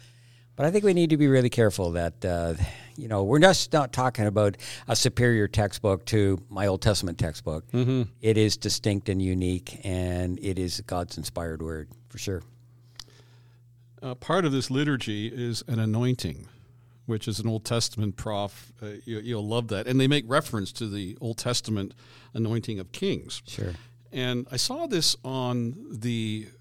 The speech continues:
Speaker 2: episode of The Queen. If you ever watched that series when she was coronated, um, they had this anointing ceremony, and it was,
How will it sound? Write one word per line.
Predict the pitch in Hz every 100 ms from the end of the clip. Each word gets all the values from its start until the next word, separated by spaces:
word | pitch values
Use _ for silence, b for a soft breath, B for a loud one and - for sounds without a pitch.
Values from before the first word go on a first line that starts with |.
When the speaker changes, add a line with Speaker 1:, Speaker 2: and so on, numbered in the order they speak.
| - -
Speaker 2:
episode | 120 127 - 117
of | 104
The | 98
Queen. | - - 135 127 92 76 78 - -
If | -
you | 117
ever | 120 110 104
watched | 104 104 101 -
that | 104
series | - - 110 107 104
when | 104 107 110 110 b b b b b b - -
she | - 113
was | 107
coronated, | - - 117 120 120 120 131 160 - - - b b b b -
um, | 110 104 104
they | 117
had | 113 131 117 110
this | 110 - -
anointing | 110 113 120 120 110
ceremony, | - 120 131 117 98 92 104 - 113
and | 107 107 104 _ - b b b b b b b _ _ _ - _ _ _
it | 143 180
was, | 147 -